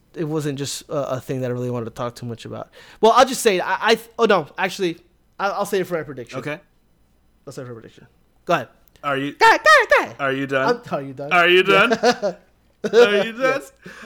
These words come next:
Speaker 2: Um, listen, I, I do think we're gonna see Breath of the Wild two, uh, at the Direct. I think it is going to be one of those very stiff and kind of boring development updates,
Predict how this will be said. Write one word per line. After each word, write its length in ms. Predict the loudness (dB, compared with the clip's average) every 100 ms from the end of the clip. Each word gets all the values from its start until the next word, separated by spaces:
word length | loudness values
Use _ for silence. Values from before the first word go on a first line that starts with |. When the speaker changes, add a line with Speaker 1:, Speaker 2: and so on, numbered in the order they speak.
| -4
Speaker 2:
Um, 520 | 2 6 6 4 -4 _ _ _ _
listen, 420 | -4 -4 -4 -12 -8
I, 200 | -4 -4 -6 _ _ -4
I 160 | -2
do 180 | -2 -10
think 240 | -8 -8 -4
we're 100 | -4
gonna 200 | -4 -6
see 160 | -6
Breath 240 | -6 -6 -6
of 60 |
the 100 | -6
Wild 280 | -2 -2 -2
two, 280 | -6 -8 -10 _ _ _ -12
uh, 140 | -10 -8
at 120 | -8
the 60 |
Direct. 520 | -4 -2 -2 -4 -16 _ _ _ _ _ _ -2
I 140 | -2
think 240 | -2 -6
it 80 | -4
is 160 | -6 -6
going 280 | -4 -4 -6
to 120 | -8
be 420 | -6 -4 -4 -6
one 220 | -4 -4
of 140 | -2 0
those 260 | -2 -2
very 460 | -4 -2 -2 -4 -4
stiff 640 | -4 -2 -4 -4 -12 -20 _ _ -8
and 640 | -4 -2 -2 -2 -4 -6
kind 200 | -4 -2
of 320 | -4 -6 -16 -20 -20 _ _ -10
boring 540 | -4 0 0 0 -4 -6
development 680 | -8 -6 -2 -2 -4 -8 -6
updates, 760 | -6 -6 -10 -8 -8 -8 -8